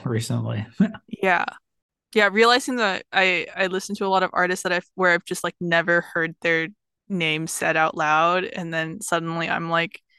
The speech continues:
Speaker 2: "I don't know how to pronounce your name." <laughs>
Speaker 1: Yep. I've, I've been listening to a lot of, like, um,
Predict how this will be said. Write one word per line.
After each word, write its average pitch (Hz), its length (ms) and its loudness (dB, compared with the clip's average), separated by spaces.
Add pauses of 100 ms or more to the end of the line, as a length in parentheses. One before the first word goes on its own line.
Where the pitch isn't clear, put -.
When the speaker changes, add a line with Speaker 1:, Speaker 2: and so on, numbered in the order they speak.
(1120)
Speaker 2:
"I 202 500 8 (680)
don't 208 380 6
know 214 160 8
how 214 180 6
to 214 100 4
pronounce 202 500 2
your 208 120 0
name." 214 440 0 (240)
<laughs> 370 100 0 (1600)
Speaker 1:
Yep. 156 340 0 (680)
I've, 175 200 4
I've 160 120 2
been 175 120 6
listening 160 260 2
to 143 40 2
a 139 40 2
lot 143 140 4
of, 127 100 0
like, 131 240 0
um, 107 340 0